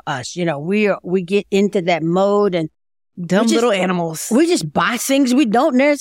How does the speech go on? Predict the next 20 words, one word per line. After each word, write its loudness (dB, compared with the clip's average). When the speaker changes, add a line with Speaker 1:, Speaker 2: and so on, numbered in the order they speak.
Speaker 1:
don't 0
necessarily 2
need, 4
want, 2
or 4
gotta 0
have. 0
We 2
just -2
buy 0
'em 4
because 0
it's -2
the 0
ho-, 0
you, -2
th-, -6
think 2
about -2
it. -18